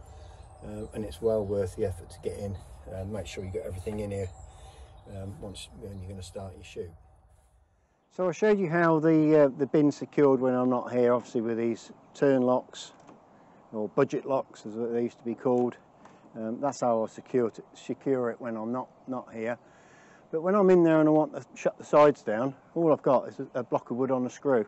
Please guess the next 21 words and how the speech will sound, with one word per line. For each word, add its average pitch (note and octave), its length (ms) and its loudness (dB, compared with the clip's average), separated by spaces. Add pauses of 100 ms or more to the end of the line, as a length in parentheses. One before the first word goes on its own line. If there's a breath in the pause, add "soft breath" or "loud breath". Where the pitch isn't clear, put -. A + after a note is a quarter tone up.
(460 loud breath)
One D#3 180 2
of B2+ 80 2
these B2+ 240 0
on A#2 120 -4
each A#2 180 -6
side, A#2+ 440 -2
so C3 80 -2
I'll B2 60 -2
get D#3 160 -2
myself - 360 -4
in A2+ 140 -4
there, A2+ 140 -6
shut - 260 -6
that G2 180 -14
down, A2+ 300 -6 (420 loud breath)
and C3 120 -4
that C#3+ 120 -6
just - 200 -14
keeps - 300 -8
that - 180 -10
door, A#2 280 -2